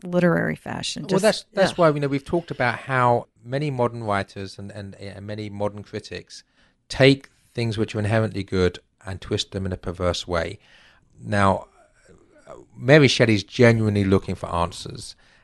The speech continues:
Speaker 2: and all genuine search for truth is good, because all genuine search for truth is the path of reason, uh, at least leads to the path of reason, and reason ultimately leads to faith. Someone who's genuinely and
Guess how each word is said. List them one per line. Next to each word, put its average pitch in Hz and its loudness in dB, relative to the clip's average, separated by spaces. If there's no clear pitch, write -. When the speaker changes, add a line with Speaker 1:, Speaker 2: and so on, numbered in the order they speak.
Speaker 2:
and 107 -2
all 160 6
genuine 123 4
search 113 2
for - -12
truth - -6
is 90 -10
good, 80 -14
because 92 -8
all 120 2
genuine 127 4
search 98 -2
for - -20
truth - -6
is 95 -14
the 95 -10
path 95 0
of 90 -8
reason, 92 -6
uh, 92 4
at 92 -6
least 110 -4
leads 107 0
to - -14
the - -8
path - 0
of 85 -8
reason, 87 -6
and 92 -10
reason 101 -2
ultimately 92 -6
leads 87 -12
to - -20
faith. - -16
Someone 156 6
who's 127 4
genuinely 113 2
and 104 0